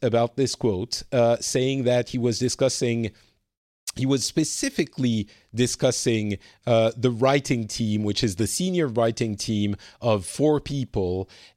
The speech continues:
and that, of course, they don't expect anyone in their, uh, company to work that much, and any, uh, additional work time that they put in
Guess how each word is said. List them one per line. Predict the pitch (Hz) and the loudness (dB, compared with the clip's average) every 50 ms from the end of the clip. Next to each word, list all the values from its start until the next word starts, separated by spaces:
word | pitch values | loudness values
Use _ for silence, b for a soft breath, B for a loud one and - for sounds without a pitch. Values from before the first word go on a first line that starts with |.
| - - | -2 0
and | 127 120 120 117 117 117 | 2 2 2 2 0 2
that, | 123 127 117 | 0 2 2
of | - 117 - - | 0 -4 -2 0
course, | 135 135 127 123 120 - | 2 2 2 2 0 0
they | 131 120 110 | 0 -2 0
don't | 98 107 110 110 - 127 | 0 -2 -4 -2 -4 -4
expect | 117 - - - 107 104 107 - - 127 | -4 -4 -4 -2 -2 -2 -2 -2 -2 -2
anyone | 110 107 117 117 117 120 117 120 | -2 0 -2 0 0 0 0 0
in | 117 117 113 110 | 0 -2 -2 0
their, | 117 113 113 113 113 110 - | 2 2 4 2 2 0 0
uh, | 131 113 110 107 107 107 107 - 123 | 0 0 2 2 2 0 0 -2 -6
company | - - 127 120 113 - 117 113 117 117 | -4 -2 -2 -2 0 -2 -2 0 -2 -4
to | 104 - 123 | -4 -4 -6
work | 104 113 123 120 107 | -2 0 0 0 0
that | 107 131 127 120 - - | 0 -2 -2 -2 -2 -2
much, | 131 127 131 127 123 117 - | 0 0 2 2 0 0 -2
and | 110 101 95 - B B B B B B B | -2 -2 -4 -8 B B B B B B B
any, | 151 139 139 143 135 135 131 127 120 110 b b b b b b - - | 0 0 2 0 -2 -4 -2 -2 -4 -4 b b b b b b -4 0
uh, | 131 113 110 110 107 104 101 101 - _ _ _ _ _ _ _ - | 2 2 2 2 2 2 0 0 -2 _ _ _ _ _ _ _ -2
additional | - 123 107 131 135 - - 143 127 120 120 120 120 123 120 113 101 b b b b b b b _ _ _ _ - | -2 0 2 2 0 0 0 -2 0 -2 -2 0 0 0 0 -2 -4 b b b b b b b _ _ _ _ -10
work | 110 120 127 135 131 - | -2 2 2 2 2 0
time | - - 123 120 120 117 | -2 -2 0 0 0 0
that | 113 113 98 | -2 -2 0
they | 107 107 104 | 0 -2 -2
put | 101 - - 117 127 | -2 -2 0 2 2
in | 175 180 160 139 127 123 123 123 | 4 4 4 2 0 0 -2 -6